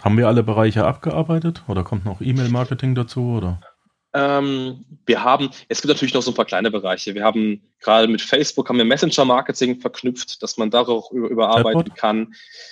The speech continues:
Speaker 2: Bitte?
Speaker 1: Chatbot?
Speaker 2: Chatbot, genau, das haben wir mit drin und solche Sachen.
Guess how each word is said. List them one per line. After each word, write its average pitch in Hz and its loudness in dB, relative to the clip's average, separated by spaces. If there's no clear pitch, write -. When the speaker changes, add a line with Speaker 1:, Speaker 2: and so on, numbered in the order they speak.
Speaker 2:
Bitte? 214 -2
Speaker 1:
Chatbot? 139 -2
Speaker 2:
Chatbot, 143 -2
genau, 120 4
das 120 -6
haben 135 2
wir 123 2
mit 123 -4
drin 117 2
und 113 -2
solche 110 -4
Sachen. 110 -4